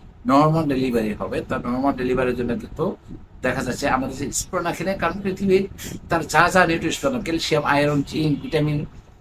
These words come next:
আহ, ফলিক অ্যাসিড, যা যা দরকার তার চেয়ে আরো অনেক গুণ বেশি স্পিরুলিনের মধ্যে আছে। তো একটা প্রেগন্যান্সি মায়ের জন্য আমার সাজেশন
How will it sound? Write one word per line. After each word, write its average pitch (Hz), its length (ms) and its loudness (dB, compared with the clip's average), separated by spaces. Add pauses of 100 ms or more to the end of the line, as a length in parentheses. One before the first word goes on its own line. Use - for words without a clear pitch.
আহ, 135 220 8
ফলিক 170 260 4
অ্যাসিড, 180 300 2
যা 156 420 4
যা 247 140 2
দরকার 135 460 0 (360)
তার 160 200 6
চেয়ে 175 180 2
আরো 165 160 0 (240)
অনেক 226 420 8
গুণ 185 140 4
বেশি 165 440 0
স্পিরুলিনের 113 400 0
মধ্যে 95 160 -4
আছে। - 180 -10 (120)
তো 120 160 0
একটা 120 280 -6
প্রেগন্যান্সি 143 720 -2
মায়ের 120 340 2
জন্য 113 200 -2
আমার 104 220 0
সাজেশন 139 540 -4